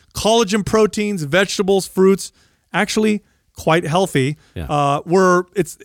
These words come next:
Speaker 1: now, we're not totally sponsored by them, so it's a short sponsorship, but we wanted you guys to try 'em out 'cause we liked 'em so much.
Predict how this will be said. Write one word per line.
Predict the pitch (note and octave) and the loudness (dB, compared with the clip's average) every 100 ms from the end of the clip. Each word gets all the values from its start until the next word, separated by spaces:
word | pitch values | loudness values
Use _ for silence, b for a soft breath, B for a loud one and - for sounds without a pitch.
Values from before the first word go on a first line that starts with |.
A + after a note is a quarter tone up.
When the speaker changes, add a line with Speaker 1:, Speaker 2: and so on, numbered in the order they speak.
| F#3 | -4
Speaker 1:
now, | F3 E3+ | 0 2
we're | G3 | 2
not | A#3+ - - | 0 -4 -4
totally | - B3+ C#4 B3+ | 2 2 2 0
sponsored | G#3 B3 B3 C4 B3 | -2 -2 -2 0 0
by | B3 | 0
them, | B3 | -2
so | - | -4
it's | D#3+ | -6
a | D3+ | -6
short | - G#3 G3+ G3+ - | 0 2 2 0 -6
sponsorship, | - G3 G#3+ G3 - A3+ | 0 0 0 -4 -2 -2
but | F3+ | 0
we | D#3+ | -2
wanted | E3 F3 E3+ | 0 -2 -2
you | E3+ | 0
guys | E3+ | -2
to | D#3 | -2
try | - D#3+ | -2 0
'em | |
out | E3+ F#3 | 0 -2
'cause | C#3 | -2
we | D3+ | 0
liked | D#3 D#3+ | 0 -2
'em | |
so | D3+ | 0
much. | E3 F3+ | 0 0